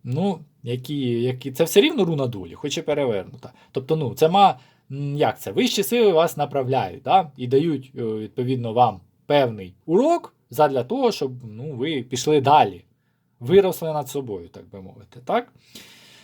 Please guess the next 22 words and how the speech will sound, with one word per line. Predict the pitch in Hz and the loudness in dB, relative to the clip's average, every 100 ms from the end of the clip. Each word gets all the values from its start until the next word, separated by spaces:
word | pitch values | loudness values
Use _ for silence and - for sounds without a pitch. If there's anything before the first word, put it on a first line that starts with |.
| - | -2
Далі | 214 226 185 | 4 4 4
у | |
нас | 143 120 | 0 -6
що? | - | -4
Альгіс. | 143 196 120 98 - | -2 0 -2 -6 -2
Ну, | 269 | 0
ось | 294 | 2
вам | 240 202 | 0 0
захист | 214 208 - | 0 0 -2
вищих | 180 - 143 | -6 -6 -8
сил. | - 95 - | -10 -18 -12
Тобто, | - 127 139 127 - _ - | -8 -4 -2 -4 -6 _ -6
труднощі | 131 277 294 240 196 185 | 2 2 4 2 0 -2
не | 160 180 | -2 0
такі, | 165 135 220 233 | -2 -2 -2 0
щоб | 170 131 | 0 4
вас | 156 170 | 4 4
там | 156 147 127 - | 0 -2 -6 -10
знищити, | 120 143 175 151 - 107 104 | -6 0 2 2 -2 -6 -8
що | 98 101 | -10 -12
називається. | 98 95 92 87 - 139 | -12 -10 -8 -10 -6 -4
Ні. | 156 127 | -2 -4